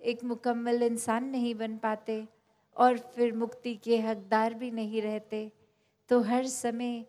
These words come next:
ये परमात्मा ही हर चीज़ का solution भी है, और ये कोई priority में उस समय नहीं है परमात्मा का याद आना,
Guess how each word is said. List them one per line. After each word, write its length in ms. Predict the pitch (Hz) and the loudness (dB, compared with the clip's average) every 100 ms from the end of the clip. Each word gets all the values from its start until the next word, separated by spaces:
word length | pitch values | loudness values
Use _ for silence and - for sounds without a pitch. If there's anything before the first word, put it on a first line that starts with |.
| _ _ - | _ _ -2
ये 120 | 240 | 0
परमात्मा 680 | 247 247 233 233 233 233 233 | 2 0 2 0 0 -2 -2
ही 280 | 214 240 269 | 0 -2 -2
हर 180 | 269 233 | 0 -2
चीज़ 320 | 233 233 220 | -2 -8 -6
का 120 | - 226 | -4 -2
solution 680 | 240 220 226 220 - 226 220 | -2 -4 -4 -4 -6 -6 -8
भी 200 | 240 247 | -8 -8
है, 240 | 240 226 - _ _ _ _ - | -6 -8 -12 _ _ _ _ 2
और 460 | 247 247 240 226 - _ _ - | 4 4 2 -4 -18 _ _ -12
ये 240 | 214 254 254 - | -4 -2 -4 0
कोई 340 | 254 254 240 240 | 2 2 0 -2
priority 760 | 247 240 240 233 233 254 247 | 2 4 4 2 -2 -6 -6
में 400 | 233 240 233 226 _ _ _ | -4 -4 -4 -8 _ _ _
उस 200 | 269 262 262 | -4 -2 0
समय 280 | 247 247 | 2 2
नहीं 400 | 226 233 226 226 226 | 0 -2 -2 -2 0
है 120 | 226 | 0
परमात्मा 720 | 226 220 220 214 214 226 220 | 0 -2 0 -2 -2 -4 -4
का 200 | 214 240 254 - - | -2 -2 -2 -10 -2
याद 300 | 214 220 220 | 2 4 2
आना, 400 | 220 214 214 214 | -2 -2 -4 -6